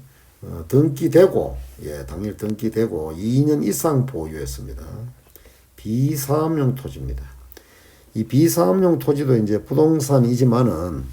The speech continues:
이거는 부동산, 어, 비사업용 토지 같은 이 년 이상 보유하더라도, 어, 기본 세율에, 기본, 기본 세율의 십 퍼센트 포인트를, 음, 더 내야 됩니다. 십 퍼센트. 그러니까 이제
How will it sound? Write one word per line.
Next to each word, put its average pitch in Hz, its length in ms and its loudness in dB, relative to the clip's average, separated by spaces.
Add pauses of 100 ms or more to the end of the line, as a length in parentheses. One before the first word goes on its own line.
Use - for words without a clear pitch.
(600)
이거는 110 420 0
부동산, 131 640 2
어, 85 320 -8
비사업용 139 440 2
토지 113 160 -2
같은 104 200 -2
이 107 140 0
년 131 140 6
이상 131 200 2
보유하더라도, 104 1000 -4 (560)
어, - 260 -12
기본 135 420 2
세율에, 87 600 -6 (260)
기본, 101 680 -8 (520)
기본 123 440 0
세율의 104 880 -4
십 135 320 -8 (120)
퍼센트 135 920 0
포인트를, 80 760 -6 (880)
음, - 200 -18 (260)
더 82 100 -14
내야 104 160 -4
됩니다. - 360 -14 (100)
십 - 260 -18
퍼센트. - 460 -18
그러니까 107 380 -4
이제 - 320 -10